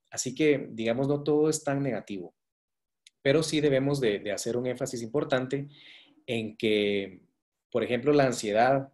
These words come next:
y el miedo posiblemente son dos sentimientos con los que vamos a tener que aprender a lidiar en los próximos meses, eh, en una,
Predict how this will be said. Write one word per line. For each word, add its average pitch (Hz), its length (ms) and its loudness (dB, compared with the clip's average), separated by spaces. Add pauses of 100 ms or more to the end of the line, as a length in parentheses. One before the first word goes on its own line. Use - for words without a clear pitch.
(120)
y 104 300 -6
el 98 220 -4
miedo 113 680 0 (500)
posiblemente 131 560 -2 (100)
son 143 100 -4
dos 147 140 2
sentimientos 131 640 -2
con 151 120 -6
los 131 100 -4
que 117 80 -4
vamos 113 240 -2
a 131 80 -4
tener 110 200 -6
que 127 100 -2
aprender 123 640 0 (320)
a 123 100 -6
lidiar 110 540 0 (260)
en 110 160 -4
los 101 140 -6
próximos 113 500 -2
meses, - 560 -6
eh, 98 320 -10
en 104 260 -16
una, 120 300 -2